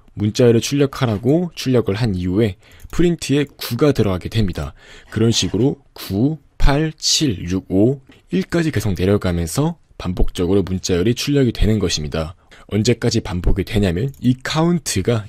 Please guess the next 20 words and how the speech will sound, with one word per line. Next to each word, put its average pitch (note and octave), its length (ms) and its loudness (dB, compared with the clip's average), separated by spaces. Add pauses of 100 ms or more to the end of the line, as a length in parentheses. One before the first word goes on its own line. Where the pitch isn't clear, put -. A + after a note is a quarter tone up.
영이 G#2+ 240 2
되는 G2 220 -2
순간까지입니다. F2+ 1120 -4
즉 C#3 340 0 (420)
카운트가 E3+ 420 0
맨 D#3+ 180 -2
처음에 A2 400 0
십이 F#3 360 -2
들어왔다면 G2+ 760 -2
총 C3+ 240 -2
열 G2+ 220 0
번 D3+ 200 0
반복을 F#2+ 480 0
하게 A2 180 0
되는 G2+ 300 -2
것이죠. E2+ 400 -6 (280)
바로 C#3+ 240 2
이러한 B2 360 4
방법으로 G2+ 640 0 (100)
for문이나 D#3+ 800 2